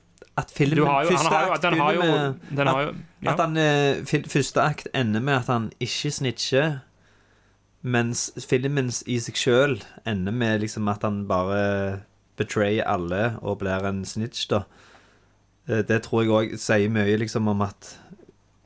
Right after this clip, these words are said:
Speaker 1: så lenge stakes er så høye, så er det alle mann for alle,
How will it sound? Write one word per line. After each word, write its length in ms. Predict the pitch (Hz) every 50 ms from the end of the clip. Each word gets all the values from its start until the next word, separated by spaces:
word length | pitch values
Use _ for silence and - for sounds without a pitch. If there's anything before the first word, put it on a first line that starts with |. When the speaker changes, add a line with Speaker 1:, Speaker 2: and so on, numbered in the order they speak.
| _ _ -
Speaker 1:
så 140 | - - 120
lenge 240 | 120 113 104 104 117
stakes 460 | - - - 117 110 113 - - -
er 240 | 123 92 90 104 104 113 -
så 220 | - 110 104 107 104
høye, 560 | 107 95 87 76 - - 98 107 120 123 117
så 140 | - - 104
er 160 | 87 90 98
det 120 | 98 104 101
alle 220 | 80 92 87 87 90
mann 220 | 98 92 90 95 95
for 80 | 101 82
alle, 380 | - 92 87 82 80 87 95